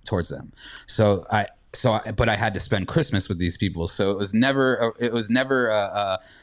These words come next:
like a, "Oh, a merry time with you and your family, opening gifts, having, having brunch and all that stuff." It was never like that. It was me just have, having to be there and having to sit and just see these people that I just didn't like.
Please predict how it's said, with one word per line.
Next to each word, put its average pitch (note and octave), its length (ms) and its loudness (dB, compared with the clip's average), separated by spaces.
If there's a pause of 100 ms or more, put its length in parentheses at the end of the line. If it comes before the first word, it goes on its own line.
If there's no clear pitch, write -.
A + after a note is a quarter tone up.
like C#3 160 0
a, C3+ 160 2
"Oh, F3+ 200 2
a C#3+ 60 0
merry D3+ 440 0
time D3 520 -2
with A#2 160 -6
you C#3 180 0
and C3+ 100 -2
your A#2+ 100 0
family, B2+ 640 -2
opening A#2 320 -4
gifts, A#2+ 360 -4
having, A#2 520 -6
having A2 420 -10
brunch B2 580 -6
and G#2+ 240 -6 (280)
all A2+ 140 0
that G#2 160 -2
stuff." G#2+ 180 -2
It A2+ 60 0
was A2+ 120 0
never C3 220 0
like F#2+ 240 -2
that. F2 260 -14
It A2 120 -2
was G#2+ 200 0
me B2+ 260 4
just A2 220 -4
have, A#2+ 260 -4 (160)
having C3 420 -2
to A2+ 60 2
be G#2+ 200 -2
there F#2 380 -4 (360)
and G#2 180 0
having A2 500 -2
to G2 140 -6
sit - 520 -2
and F#2 280 -8
just - 460 -6
see D3 180 2
these A#2 220 2
people A2 300 2
that F#2+ 100 0
I F#2 60 -2
just F#2 340 -8
didn't F#2+ 320 -2
like. A2+ 360 0